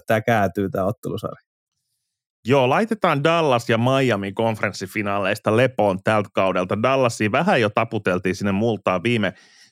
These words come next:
Speaker 2: viime viikolla, mutta ei totaalisesti. Just niin kuin sä sanoit, ja aika harvoin se Dallasinkin kaltainen ylisuorittaminen hyökkäyksessä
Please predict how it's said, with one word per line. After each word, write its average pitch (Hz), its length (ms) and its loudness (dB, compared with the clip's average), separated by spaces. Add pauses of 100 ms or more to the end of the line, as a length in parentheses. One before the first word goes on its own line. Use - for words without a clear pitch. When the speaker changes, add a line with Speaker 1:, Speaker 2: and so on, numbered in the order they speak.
(160)
Speaker 2:
viime 127 300 2
viikolla, 104 380 2
mutta 107 220 -2
ei 127 80 2
totaalisesti. 104 1040 -2
Just 175 260 0
niin 262 120 -2
kuin 226 120 0
sä 190 120 0
sanoit, 190 460 0
ja 135 120 2
aika 214 240 2
harvoin 180 480 2
se 139 120 0
Dallasinkin 123 640 2
kaltainen 113 500 2
ylisuorittaminen 95 1120 0
hyökkäyksessä 92 880 -2